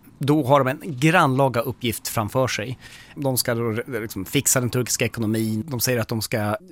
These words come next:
reformera det politiska systemet. De ska återinföra det parlamentariska styret. Och de ska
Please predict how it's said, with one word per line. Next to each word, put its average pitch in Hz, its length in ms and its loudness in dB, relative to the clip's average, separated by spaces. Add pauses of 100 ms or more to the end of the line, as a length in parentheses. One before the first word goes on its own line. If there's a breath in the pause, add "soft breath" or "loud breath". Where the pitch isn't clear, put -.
reformera 127 800 2
det 131 340 -6
politiska 123 500 0
systemet. 160 600 0
De 113 120 -4
ska 139 160 -4
återinföra 147 880 2
det 135 100 0
parlamentariska 117 760 -2
styret. 135 600 -2 (640 loud breath)
Och 135 280 4
de 135 140 2
ska 127 460 0